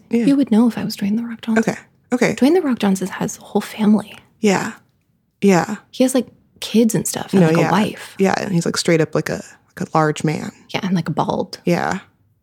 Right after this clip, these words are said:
Speaker 1: Yeah.
Speaker 2: Yeah.
Speaker 1: Okay. Okay.
Speaker 2: He could crush things with his thighs.
Speaker 1: He could. He probably does.
Speaker 2: He voiced that one character in Moana.
Speaker 1: Maui. Yeah.
Speaker 2: Maui. He voiced Maui.
Speaker 1: I knew that off the top of my head. Um,
Speaker 2: I feel like you would know if I was him.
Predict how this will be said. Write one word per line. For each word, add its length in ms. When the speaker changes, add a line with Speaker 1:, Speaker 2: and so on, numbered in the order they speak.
Speaker 1:
Yeah. 100
Speaker 2:
Yeah. 120
Speaker 1:
Okay. 240
Okay. 260
Speaker 2:
He 100
could 160
crush 280
things 260
with 100
his 160
thighs. 460
Speaker 1:
He 140
could. 320
He 40
probably 220
does. 280
Speaker 2:
He 120
voiced 520
that 220
one 160
character 340
in 80
Moana. 380
Speaker 1:
Maui. 440
Yeah. 160
Speaker 2:
Maui. 180
He 80
voiced 240
Maui. 260
Speaker 1:
I 80
knew 100
that 200
off 120
the 80
top 140
of 40
my 80
head. 240
Um, 420
Speaker 2:
I 60
feel 160
like 160
you 60
would 100
know 120
if 140
I 60
was 140
him. 200